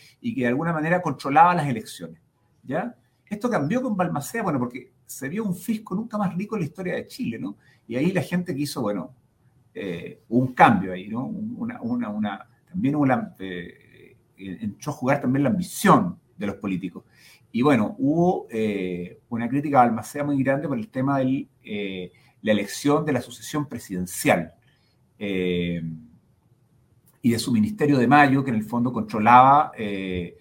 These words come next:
eh, controlaba el círculo de los que iban a elegir quién era el futuro presidente. Entonces, bueno, ahí hay una serie de conflictos políticos que comenzaron la guerra y que,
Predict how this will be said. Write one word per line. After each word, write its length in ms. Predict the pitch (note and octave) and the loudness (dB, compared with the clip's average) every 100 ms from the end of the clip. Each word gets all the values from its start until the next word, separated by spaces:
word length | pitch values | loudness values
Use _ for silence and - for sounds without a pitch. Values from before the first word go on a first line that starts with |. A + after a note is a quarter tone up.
| _ _ _ - | _ _ _ -8
eh, 540 | F#2+ F2 E2+ F2 - _ _ | -4 -4 -6 -12 -20 _ _
controlaba 440 | G#2+ - A2+ B2+ | -12 -6 4 6
el 60 | C3 | 6
círculo 600 | - E3 D3 - D#3+ D#3 | 0 -2 -2 -4 0 0
de 60 | B2+ | 0
los 100 | A#2+ | 0
que 140 | C3 | 0
iban 180 | C3 C3 | 2 2
a 40 | |
elegir 380 | A#2+ A2 C#3 C3 | 0 -2 -4 -4
quién 180 | - C3 | -4 0
era 300 | C3 C3 C#3 | 0 0 -2
el 80 | C3+ | -4
futuro 300 | - A2+ B2 | -6 -4 -4
presidente. 560 | A#2+ A2+ A2+ E2+ - _ _ _ _ _ | -4 -2 -2 -2 -6 _ _ _ _ _
Entonces, 280 | - A2 F3 | -16 -8 -2
bueno, 220 | G#2 - | -2 -2
ahí 240 | G2+ C3+ | 0 0
hay 120 | E3 D3+ | 2 0
una 140 | C3+ | -2
serie 260 | - D#3 D#3+ | -4 -4 -4
de 60 | |
conflictos 380 | C3 B2+ D3 C#3+ | -4 -6 -12 -10
políticos 320 | B2 B2 D3 | -6 -4 -6
que 120 | - A2 | -8 -10
comenzaron 680 | G2+ F#2+ F2+ - D#3+ E3 D#3 | -8 -8 -8 4 6 6 2
la 80 | |
guerra 360 | B2+ C3 C3+ D#3+ - | 0 0 -2 -6 -10
y 140 | A2 | -12
que, 200 | G#2+ G2+ | -14 -18